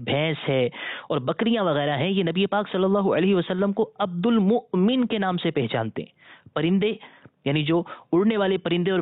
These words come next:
birds ہوتے ہیں، ان کے ہاں جو نبی پاک صلی اللہ علیہ وسلم کا نام ہے وہ عبد الغفار ہے، اور اللہ پاک کے ہاں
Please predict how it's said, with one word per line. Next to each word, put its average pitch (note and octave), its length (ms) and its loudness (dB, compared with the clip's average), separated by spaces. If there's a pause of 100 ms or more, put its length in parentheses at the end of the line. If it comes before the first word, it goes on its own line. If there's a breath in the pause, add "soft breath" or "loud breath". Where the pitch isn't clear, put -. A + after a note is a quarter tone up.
birds F#3+ 320 0
ہوتے C#3+ 300 2
ہیں، D3 140 0 (220)
ان C#4 200 0
کے B3 140 -2
ہاں G#3 180 0
جو G#3 100 0
نبی F#3+ 240 2
پاک F#3 240 -2
صلی F3 100 0
اللہ F3 300 2
علیہ E3+ 180 2
وسلم E3 360 -2
کا D#3+ 140 -2
نام E3 240 0
ہے G3 100 2 (320 loud breath)
وہ D#3+ 140 0
عبد F3 200 -4
الغفار A3 600 0
ہے، B2 160 -2 (500)
اور D#3+ 120 -2 (220)
اللہ C4 340 0 (100)
پاک F#3 280 -4
کے - 140 -2
ہاں A2 140 -4